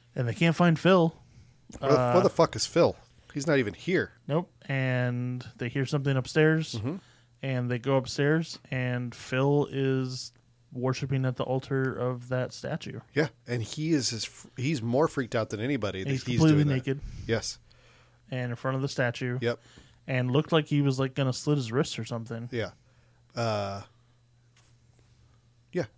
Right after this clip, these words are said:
Speaker 2: Everybody is f-, genuinely freaked out at this point. They're ready to get out of this woods.
Speaker 1: Yeah.
Speaker 2: Uh, so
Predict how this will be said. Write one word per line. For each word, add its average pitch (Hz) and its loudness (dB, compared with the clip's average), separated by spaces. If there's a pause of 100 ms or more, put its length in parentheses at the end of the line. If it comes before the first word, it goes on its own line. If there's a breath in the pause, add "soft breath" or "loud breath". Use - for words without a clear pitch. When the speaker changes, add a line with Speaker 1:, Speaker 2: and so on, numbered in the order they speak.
(220)
Speaker 2:
Everybody 156 6
is 120 0
f-, - -20 (140)
genuinely 123 2
freaked 123 -2
out 110 0
at 98 -6
this 98 -8
point. 92 -8 (300 soft breath)
They're 120 2
ready 117 2
to 107 -4
get 107 -4
out 107 -4
of 104 -8
this - -6 (340)
woods. 104 -8 (120)
Speaker 1:
Yeah. - -8 (1000 soft breath)
Speaker 2:
Uh, 110 -10 (180)
so 113 -2